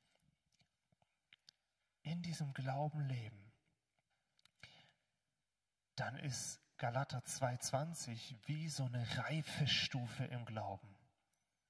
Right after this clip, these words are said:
die wir erreichen können. Dort heißt es,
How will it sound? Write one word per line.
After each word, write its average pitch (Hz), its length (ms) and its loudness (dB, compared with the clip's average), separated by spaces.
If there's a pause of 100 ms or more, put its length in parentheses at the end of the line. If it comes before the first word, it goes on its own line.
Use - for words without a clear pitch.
(1700)
die 107 140 -8
wir 117 100 -8
erreichen 107 480 -4
können. 123 260 -14 (360)
Dort 113 200 -2
heißt 135 360 4
es, 160 240 -4